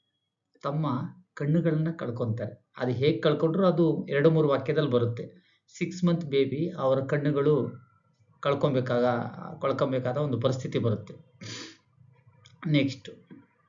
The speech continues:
ತಮ್ಮ ಮಾವನ ಮನೆಯಲ್ಲಿ ಬೆಳೀತಾ ಇರ್ತಾರಲ್ಲ, ಆಗ ಅವರು ಹಾರ್ಮೋನಿಯಂ ಅನ್ನ ನುಡಿಸೋದನ್ನ ಅಭ್ಯಾಸ ಮಾಡ್ತಾರೆ. just ಅಭ್ಯಾಸ ಮಾಡೋದಿಲ್ಲ, ಅದರಲ್ಲಿ ಪರಿಣಿತಿಯನ್ನ ಗಳಿಸ್ತಾರೆ, ಪಾಂಡಿತ್ಯವನ್ನ ಗಳಿಸ್ತಾರೆ.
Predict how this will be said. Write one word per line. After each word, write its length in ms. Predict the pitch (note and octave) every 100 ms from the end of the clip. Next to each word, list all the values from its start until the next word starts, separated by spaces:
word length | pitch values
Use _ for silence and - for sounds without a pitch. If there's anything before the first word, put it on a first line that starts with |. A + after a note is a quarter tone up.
| _ _ _ _ _ _ _ _ _ -
ತಮ್ಮ 200 | D#3 D#3
ಮಾವನ 380 | C3+ C#3+ G3+
ಮನೆಯಲ್ಲಿ 360 | F#3+ E3 D#3+ D#3+
ಬೆಳೀತಾ 380 | C3 B2 C3+ B2+
ಇರ್ತಾರಲ್ಲ, 400 | A2+ A#2 A2 G#2 E3+ - - _ _ _ _ _ _ _ -
ಆಗ 260 | B2 D#3 D#3
ಅವರು 480 | C3 C#3+ D#3+ C3 - - - _ _ _ _ _ - -
ಹಾರ್ಮೋನಿಯಂ 840 | C#3+ D#3+ F#3 F3+ F#3 F3+ F3+ F3
ಅನ್ನ 180 | F3 E3+
ನುಡಿಸೋದನ್ನ 600 | D#3+ D3 - D#3+ D3+ D3+ D#3+ C3 F#3+ -
ಅಭ್ಯಾಸ 420 | C3+ B2+ D#3+ D#3+
ಮಾಡ್ತಾರೆ. 800 | D#3+ C#3 C3 C3 E3+ G#3 - - _ -
just 220 | F#3 E3
ಅಭ್ಯಾಸ 320 | B2+ D#3+ E3
ಮಾಡೋದಿಲ್ಲ, 480 | D#3+ C#3 B2+ B2 D3+
ಅದರಲ್ಲಿ 720 | E3+ C3 C#3 D#3 E3+ B2 F#2+ - -
ಪರಿಣಿತಿಯನ್ನ 520 | E3+ G3 F#3+ F#3 D#3+ E3
ಗಳಿಸ್ತಾರೆ, 500 | A#2+ A#2 - A2 A2
ಪಾಂಡಿತ್ಯವನ್ನ 580 | - D3+ D#3+ D#3+ D3+ D3+
ಗಳಿಸ್ತಾರೆ. 720 | D#3+ B2 A#2 A#2+ G#2 - _